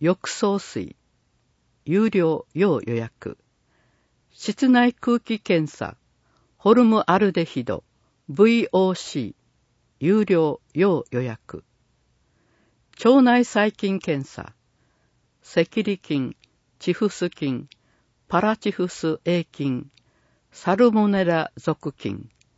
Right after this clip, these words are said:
腸管出血性大腸菌オー一五七。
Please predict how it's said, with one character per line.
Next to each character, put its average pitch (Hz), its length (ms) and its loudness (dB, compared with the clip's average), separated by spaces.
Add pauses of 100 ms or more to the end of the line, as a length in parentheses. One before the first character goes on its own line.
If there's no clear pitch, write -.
(640)
腸 240 220 4
管 208 260 0
出 - 320 -8
血 - 240 -6
性 147 360 -4
大 165 240 0
腸 180 300 -4
菌 135 380 -6
オ 175 240 2
ー - 80 -6
一 160 280 -10
五 143 260 2
七。 104 360 -10